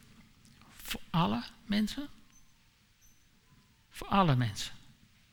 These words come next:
Dus niet alleen voor Israël, maar ook voor de Palestijnen. Ja? Ook voor de mensen in Iran, voor de mensen in Afghanistan, voor...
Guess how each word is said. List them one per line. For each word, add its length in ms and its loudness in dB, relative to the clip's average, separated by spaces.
Dus 180 0
niet 200 2
alleen 280 4
voor 140 2
Israël, 520 4
maar 200 0
ook 220 2
voor 140 -4
de 120 -4
Palestijnen. 760 0
Ja? 260 -6
Ook 220 0
voor 140 0
de 60 4
mensen 300 4
in 100 2
Iran, 600 4
voor 220 -6
de 80 0
mensen 280 0
in 80 0
Afghanistan, 1040 2
voor... 260 -6